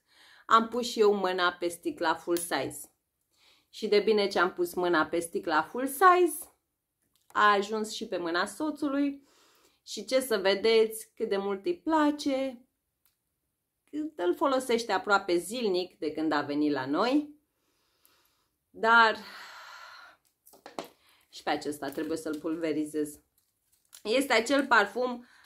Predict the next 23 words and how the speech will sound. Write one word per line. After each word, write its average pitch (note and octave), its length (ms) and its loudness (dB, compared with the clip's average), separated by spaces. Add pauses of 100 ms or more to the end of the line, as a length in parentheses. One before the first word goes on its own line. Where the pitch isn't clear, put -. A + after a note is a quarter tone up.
nouăzeci B3 480 4
și F#3+ 140 -8
cinci - 540 -4
la G#3+ 200 6
sută A#3 420 -2
identic G#3+ 840 0
cu A#3+ 480 -2 (240)
Baldafric G3+ 800 2
de G3+ 260 -2
la F#3+ 280 0
Byredo, G3+ 840 2 (2250)
prețul B3 420 -2
nefiind F#3+ 640 0
la E3+ 160 2
fel E3+ 380 -2
de D#3+ 440 -2 (300)
identic, G3 580 0
nici A#3+ 260 4
măcar C4 400 2
pe C#4+ 120 4
jumătate, G#3+ 840 -4
din A#3 300 -4
fericire. G3+ 880 2